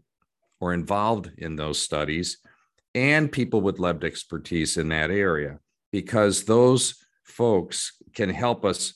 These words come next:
frame up the research questions and help us figure out how best to gather the data.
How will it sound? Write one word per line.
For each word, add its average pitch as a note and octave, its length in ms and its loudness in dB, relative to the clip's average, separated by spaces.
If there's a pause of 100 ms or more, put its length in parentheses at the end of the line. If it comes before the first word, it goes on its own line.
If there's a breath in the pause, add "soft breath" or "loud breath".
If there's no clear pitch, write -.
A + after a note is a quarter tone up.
(440)
frame D3 600 0
up D3 240 0
the D#3 100 0
research D3 480 -4
questions D3+ 680 -8 (1200 soft breath)
and A#2+ 680 0 (300)
help A2+ 280 0
us G#2+ 260 -2 (460)
figure G2+ 300 -2
out F2 180 0
how F#2 180 -2
best F2+ 380 -2
to E2+ 140 -4
gather F2 420 -2
the D2 140 -6
data. C3 500 -2